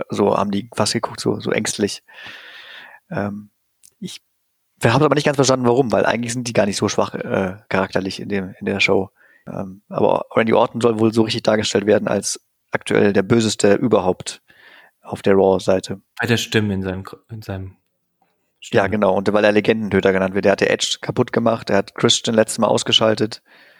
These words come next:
Speaker 2: Ist Edge immer noch, ist Edge immer noch weg?
Speaker 1: Ja, der wird nicht, wird, wurde nicht nochmal gezeigt. Ist halt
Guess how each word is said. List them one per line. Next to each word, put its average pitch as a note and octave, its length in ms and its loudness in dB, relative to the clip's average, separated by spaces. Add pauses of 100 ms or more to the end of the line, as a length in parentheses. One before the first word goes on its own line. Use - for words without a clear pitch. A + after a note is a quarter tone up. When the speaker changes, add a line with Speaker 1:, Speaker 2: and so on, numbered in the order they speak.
(140)
Speaker 2:
Ist - 240 -6
Edge C#3 200 -2
immer D#3+ 180 4
noch, B2+ 200 2 (160)
ist - 200 -20
Edge - 280 -14
immer D3 140 2
noch B2 240 0
weg? D3 320 2 (800)
Speaker 1:
Ja, - 100 -2 (240)
der G#2+ 100 2
wird G#2+ 140 0
nicht, G#2+ 140 -2
wird, - 440 -2
wurde C3 160 2
nicht A#2+ 140 0
nochmal G2+ 300 2
gezeigt. G2 520 -2 (200)
Ist - 100 -10
halt G2+ 300 0